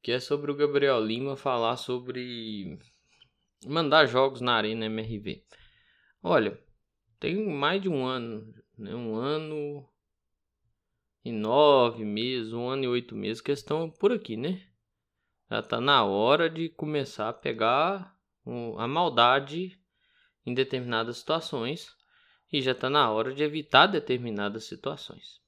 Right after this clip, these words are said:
Ali poderia ser uma resposta, isso claro, falando de fora, vendo de fora, né? Tendo noção primeiro da repercussão, depois assistindo a fala. Mas mesmo assim, é uma fala que, pô, você poderia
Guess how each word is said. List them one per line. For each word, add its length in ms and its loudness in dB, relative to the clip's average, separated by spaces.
Ali 220 0
poderia 500 2
ser 140 -4
uma 140 2
resposta, 760 -4
isso 280 -14
claro, 400 0
falando 240 -6
de 80 -10
fora, 640 0
vendo 260 -6
de 80 -10
fora, 720 -4
né? 200 -12
Tendo 200 -2
noção 500 -4
primeiro 500 0
da 140 -2
repercussão, 800 -6
depois 360 -4
assistindo 460 -8
a 100 -8
fala. 400 -4
Mas 220 -2
mesmo 280 0
assim, 420 -6
é 20 -16
uma 180 -2
fala 360 2
que, 140 -14
pô, 220 -2
você 140 -6
poderia 640 -4